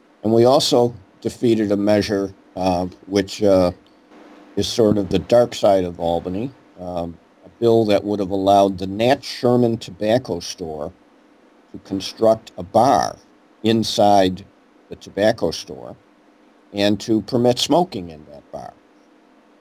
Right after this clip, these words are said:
Tobacco stores are one of the few places that are exempted from the state's clean indoor air law. That, it's one place where you can smoke. Uh, and so what they wanted to do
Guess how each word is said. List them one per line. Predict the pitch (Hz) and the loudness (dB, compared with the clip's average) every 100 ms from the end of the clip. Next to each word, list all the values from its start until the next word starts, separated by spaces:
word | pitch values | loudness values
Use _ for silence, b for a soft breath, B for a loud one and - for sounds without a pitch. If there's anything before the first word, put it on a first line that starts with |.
| _ _ _ _ _ | _ _ _ _ _
Tobacco | 104 92 139 139 | -2 2 2 2
stores | 113 - 107 98 98 | -2 0 2 2 0
are | 98 92 92 | 2 2 2
one | 104 | 0
of | 107 | -2
the | 92 | -4
few | - 131 139 | -2 4 6
places | 139 110 98 95 92 90 - | 4 2 0 0 -8 -12 -10
that | - 87 | -2 2
are | 90 87 | 2 0
exempted | 87 85 113 123 123 - | -2 -4 -2 -2 -4 -16
from | - 87 85 | -16 -18 -16
the | |
state's | - - 90 87 - | -16 -8 -6 -6 -14
clean | - 95 87 | -12 -12 -12
indoor | 82 82 80 | -16 -16 -8
air | 92 95 | 0 2
law. | 98 73 67 | 2 -2 -10
That, | 78 - _ _ _ _ | -16 -20 _ _ _ _
it's | _ | _
one | - 101 | -2 -2
place | 92 87 85 | 0 -4 -4
where | 85 | -10
you | 82 80 - | -14 -16 -10
can | 104 101 | -6 -4
smoke. | 90 - 64 - _ _ _ _ _ _ _ _ _ _ | -6 -8 -8 -10 _ _ _ _ _ _ _ _ _ _
Uh, | 85 85 82 - | 2 2 2 -2
and | 90 87 | -4 -4
so | - 95 | 0 2
what | 92 92 | 2 2
they | 107 | 2
wanted | 110 101 98 90 | 4 4 2 -4
to | 95 | -8
do | 87 90 90 | -6 -6 -6